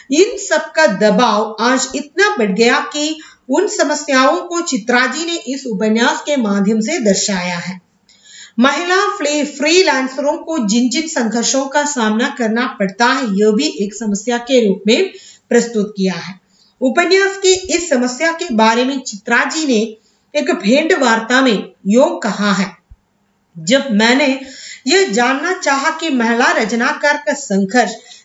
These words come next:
किस रूप में पुरुष रचनाकार से भिन्न है, तो मैंने पुरुष के कार्यक्षेत्र,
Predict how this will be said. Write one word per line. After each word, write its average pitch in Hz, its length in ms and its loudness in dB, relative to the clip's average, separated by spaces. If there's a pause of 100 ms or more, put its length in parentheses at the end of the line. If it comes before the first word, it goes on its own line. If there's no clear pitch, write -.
(120)
किस 392 340 2
रूप 302 220 -6
में 320 140 -2
पुरुष 269 460 -2
रचनाकार 269 640 0
से 269 220 -2
भिन्न 220 360 2
है, 220 280 2
तो 427 420 -2
मैंने 370 220 2
पुरुष 269 500 -2
के 339 180 -2
कार्यक्षेत्र, 240 760 0